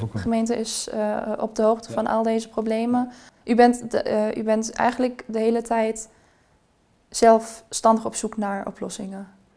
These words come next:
Speaker 1: Ja.
Speaker 2: Begrijp
Speaker 1: Nou,
Speaker 2: ik.
Speaker 1: nou niet meer. Ik bedoel, dit is, dit, beter dan dit kan ik het niet doen. Daar, daar, daar houdt het mee op. Daar komt bij dat de, de gemeente ook een hele slechte communi-, communicator is.
Speaker 2: Wat is uw wens eigenlijk voor, voor de toekomst?
Speaker 1: Nou, d-, er moet,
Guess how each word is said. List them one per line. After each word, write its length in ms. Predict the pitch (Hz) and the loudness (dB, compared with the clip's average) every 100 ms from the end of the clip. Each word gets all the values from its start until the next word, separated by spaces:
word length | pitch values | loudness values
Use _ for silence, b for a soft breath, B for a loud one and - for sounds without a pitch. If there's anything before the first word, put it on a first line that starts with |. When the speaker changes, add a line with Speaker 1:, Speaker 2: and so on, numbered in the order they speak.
| _ | _
Speaker 1:
Ja. 240 | - - - _ | 0 0 -2 _
Speaker 2:
Begrijp 220 | - - | -20 -2
Speaker 1:
Nou, 100 | 139 | 2
Speaker 2:
ik. 60 | 120 | 6
Speaker 1:
nou 100 | 135 | 6
niet 80 | 117 | 6
meer. 160 | 120 | 2
Ik 100 | 120 | -2
bedoel, 260 | 98 104 101 98 | -4 -6 -6 -6
dit 180 | 98 110 | -4 -4
is, 120 | 98 | -4
dit, 160 | 92 104 92 98 92 90 | -6 -8 -8 -10 -8 2
beter 240 | 123 107 | 4 4
dan 120 | 107 | 0
dit 160 | 117 123 | 0 0
kan 140 | 113 | -2
ik 80 | 110 | -2
het 100 | 107 | -4
niet 120 | 98 | -4
doen. 140 | 120 120 | -4 -4
Daar, 120 | 101 | -6
daar, 300 | 95 95 90 95 | -12 -14 -14 -12
daar 100 | 101 | -6
houdt 160 | 113 101 | -4 -4
het 80 | 95 | -4
mee 120 | 113 | -6
op. 120 | 123 _ B B B B B B B _ | -8 _ B B B B B B B _
Daar 220 | - 110 | -8 -4
komt 160 | 117 113 | 0 6
bij 160 | 131 120 | 8 8
dat 240 | 107 - - | 4 -2 -10
de, 340 | 113 110 104 | -8 -4 -2
de 240 | 98 104 95 | -2 -2 0
gemeente 380 | 117 123 101 | 2 2 2
ook 140 | - 110 | -4 -4
een 140 | 110 | -4
hele 240 | 104 127 117 | -2 -2 0
slechte 360 | 113 - 107 98 - | -2 -4 -6 -8 -4
communi-, 400 | 127 107 101 101 | -2 -2 -4 -6
communicator 640 | - 117 101 117 120 90 | -2 -2 0 -2 -2 -6
is. 160 | 107 - _ _ | -12 -14 _ _
Speaker 2:
Wat 180 | - 214 | 0 0
is 300 | 226 226 - | 0 -4 -12
uw 100 | - | -6
wens 300 | 214 220 233 | -4 -4 -4
eigenlijk 540 | - 240 247 254 269 - | -4 -4 -4 -4 -4 -8
voor, 320 | - 262 240 | -10 -6 -4
voor 180 | 233 240 | -4 -6
de 80 | 233 | -6
toekomst? 560 | 226 - 247 254 - | -8 -6 -4 -4 2
Speaker 1:
Nou, 240 | 147 120 120 | 6 8 6
d-, 160 | 95 | 2
er 60 | 117 | 4
moet, 200 | 131 - | 4 2